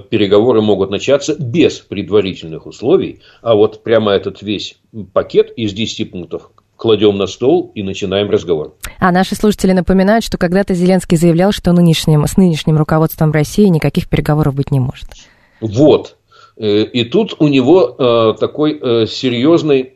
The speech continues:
Speaker 1: м, э, серьёзный такой, м, политический вопрос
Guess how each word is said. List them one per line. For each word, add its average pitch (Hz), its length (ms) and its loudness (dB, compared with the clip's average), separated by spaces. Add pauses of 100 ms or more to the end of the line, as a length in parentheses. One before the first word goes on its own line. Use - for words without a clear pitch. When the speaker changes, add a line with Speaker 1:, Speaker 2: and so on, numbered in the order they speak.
Speaker 1:
м, 113 540 -4
э, 101 240 4 (440)
серьёзный 131 440 0
такой, 110 400 0
м, 117 360 -2
политический 123 680 -4
вопрос 85 500 -6